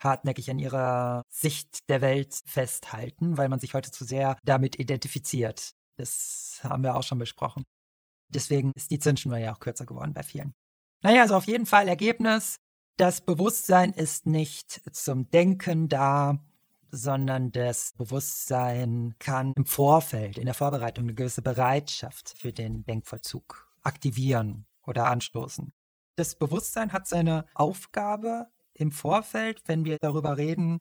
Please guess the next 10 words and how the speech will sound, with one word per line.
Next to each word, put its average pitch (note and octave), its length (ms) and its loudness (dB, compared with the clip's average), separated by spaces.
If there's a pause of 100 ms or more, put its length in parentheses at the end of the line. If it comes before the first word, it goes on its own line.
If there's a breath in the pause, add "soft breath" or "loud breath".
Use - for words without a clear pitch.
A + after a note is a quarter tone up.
wie D3 280 -4
wir D3 480 0
durch D3+ 200 -2
den C#3+ 160 0
Denkvollzug E3+ 1000 -2
zu - 120 -6
einem C#3+ 240 0
richtigen F3+ 540 -4
Urteil, G#3 600 -6
also A#2+ 500 -6